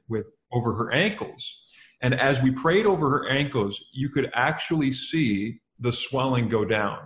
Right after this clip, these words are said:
We actually, we actually saw it go down. And she's, she's looking at her ankle and she's saying, "Oh my gosh, it's so much better than it was before. I can actually see my ankles now. The swelling's totally gone down."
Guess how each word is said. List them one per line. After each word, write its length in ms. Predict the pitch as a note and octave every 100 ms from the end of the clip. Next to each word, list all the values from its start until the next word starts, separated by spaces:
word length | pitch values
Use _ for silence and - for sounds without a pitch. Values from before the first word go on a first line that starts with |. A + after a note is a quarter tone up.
| - B2
We 160 | A#2+
actually, 720 | A2+ C3 - C3 B2+ A#2 A#2 - _
we 80 | A#2+
actually 280 | C3 B2+ A#2+
saw 360 | - C#3 C#3
it 80 | C3+
go 120 | B2+ A#2
down. 460 | A#2+ A#2 A2+ A2 - - _ -
And 160 | A2+
she's, 500 | A2+ - D#3 B2 A#2+ -
she's 320 | - D#3+ C3
looking 340 | D3 E3+ F#3
at 100 | C3+
her 160 | B2+ A#2
ankle 420 | A#2+ C3+ C3 G#2+
and 80 | G#2
she's 260 | - A2+ -
saying, 200 | A2 A2+
"Oh 60 | B2+
my 140 | C3+
gosh, 420 | B2+ A#2+ A2+ G#2+ - - - _ _
it's 220 | A#2+ A#2 -
so 100 | C3+
much 180 | C3 -
better 200 | B2+ B2+
than 140 | A2+
it 80 | A2+
was 220 | A#2+ A#2
before. 680 | - A2 - B2+ B2+ B2+ B2+
I 40 | A#2
can 140 | A#2
actually 300 | A2+ A2+ A#2
see 220 | - -
my 160 | A#2+ A2
ankles 440 | A#2+ B2+ C3+ A#2+
now. 240 | B2+ B2+ B2
The 100 | A2+
swelling's 540 | - - A#2 A#2 A2+
totally 320 | - C#3 C#3
gone 260 | C3 C3 B2
down." 460 | A#2 A#2 A#2 A#2